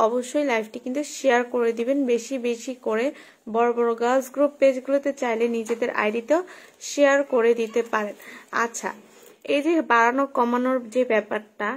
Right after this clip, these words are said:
আমরা যে গলার সেটটা পরে বাড়াই কমাই, so এখানে কিন্তু, এখানে যে বিনসটা দেওয়া আছে, এটা কিন্তু সম্পূর্ণ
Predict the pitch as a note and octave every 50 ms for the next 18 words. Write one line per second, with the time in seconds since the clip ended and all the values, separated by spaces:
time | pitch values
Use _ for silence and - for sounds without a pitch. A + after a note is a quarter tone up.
0 | D4 - _ - G#3+ G#3 G#3+ G#3+ A3+ G#3+ A3 G#3+ G#3+ A3 A#3 A3+ - B3 A3+ A#3
1 | - A#3 A3+ - A3 G#3+ A#3+ A#3+ A#3+ A3+ G#3 G#3 G#3 G#3+ A#3 A#3 A3+ - G#3 G3
2 | G3 G3+ A#3 C#4+ D4 - - - _ _ - - C4 B3 B3 - D#4 C#4+ D4 C#4+
3 | B3+ B3+ C#4 C4+ B3+ - C4+ C4 - C4 C4 C4 B3+ A3+ B3 B3+ A#3+ B3 A#3+ A#3
4 | A#3 B3 B3 - - B3+ A#3+ A#3 G#3+ G3+ G3+ G3 - B3+ C4+ A#3+ A3+ G#3+ A#3 A#3
5 | A3+ A#3+ A3+ - B3 A#3+ A3+ A3 C4 C4 C4+ C#4